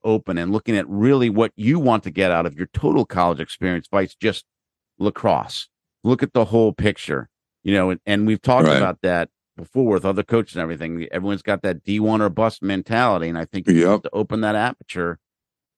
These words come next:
Speaker 1: to look at other avenues, because other schools like D two or D three may have something that fits you better. Total, total package.
Speaker 2: That's right. I agree with you.
Speaker 1: And, and I actually even shared that episode,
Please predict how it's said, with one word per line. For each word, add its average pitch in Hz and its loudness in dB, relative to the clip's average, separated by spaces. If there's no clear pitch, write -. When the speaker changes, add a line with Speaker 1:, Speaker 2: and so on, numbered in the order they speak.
Speaker 1:
to 104 -4
look 104 -2
at 98 0
other 104 0
avenues, 110 0
because 113 -4
other 139 2
schools 143 2
like 92 -2
D 151 2
two 98 0
or 135 4
D 143 -2
three 87 -4
may 104 2
have 143 0
something 104 -2
that 107 0
fits - 0
you 127 2
better. 101 2
Total, 87 0
total 113 0
package. - -8
Speaker 2:
That's - -2
right. 240 2
I 85 -2
agree 107 0
with 139 0
you. 76 -4
Speaker 1:
And, 104 2
and 110 0
I 110 2
actually 135 2
even 123 4
shared 139 0
that 95 4
episode, 92 -2